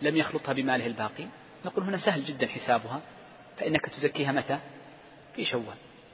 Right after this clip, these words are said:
ولكن الأولى لك والأفضل هنا ليس من باب الوجوب أنك تزكيها مع باقي مالك. هذه المسألة مهمة جدًا، لأن أغلبنا إنما، إنما نحن موظفون <clears throat> نأخذ أجرة، فنحتاج هذه المسألة كثيرا. وعلى ذلك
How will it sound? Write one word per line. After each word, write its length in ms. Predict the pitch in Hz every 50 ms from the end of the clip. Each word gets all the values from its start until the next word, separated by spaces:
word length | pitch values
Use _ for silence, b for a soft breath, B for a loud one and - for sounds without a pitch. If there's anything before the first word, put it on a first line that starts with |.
| - - - - - - - -
ولكن 260 | - 147 156 147 -
الأولى 380 | - - - 202 196 180 165 151
لك 320 | 147 170 - - - - -
والأفضل 400 | 156 143 160 156 - - 131 117
هنا 140 | 113 120 117
ليس 200 | 117 135 135 -
من 60 | 131
باب 140 | 127 123 120
الوجوب 320 | 120 117 113 113 160 196 - -
أنك 180 | 151 131 127 120
تزكيها 520 | - 127 - - 127 - - - 135 120
مع 220 | 123 123 120 107 110
باقي 320 | 104 123 143 - - 123
مالك. 380 | 101 - - - - - - - - - - B B B B B B B B B B - -
هذه 240 | - 160 165 160
المسألة 320 | 156 165 165 - 185 160 131
مهمة 300 | 135 127 151 156 143 127
جدًا، 340 | 127 151 139 123 117 113 123 - - - B B B B B -
لأن 300 | 139 - - 160 143 147
أغلبنا 600 | - 196 196 185 190 185 175 165 151 156 170 175
إنما، 380 | 185 170 160 147 147 143 135 127 - - -
إنما 320 | 175 165 151 147 139 139 135
نحن 360 | 156 156 - 175 156 180 247 - - -
موظفون 640 | 180 175 160 147 147 147 135 - 156 151 151 - - - - - -
<clears throat> 960 | - - 135 - - - - - - - - - - - - - - - -
نأخذ 420 | 143 - - - 170 151 160 -
أجرة، 380 | 151 135 123 123 - - 139 170 - - - - - - - - - - - -
فنحتاج 380 | - 135 - - - - 170 151
هذه 240 | 135 147 147 135 131
المسألة 340 | 127 143 - - - 120
كثيرا. 360 | 113 - - - 104 101 - - - - - - -
وعلى 240 | 135 120 139 147 135
ذلك 400 | 120 135 127 127 151 - -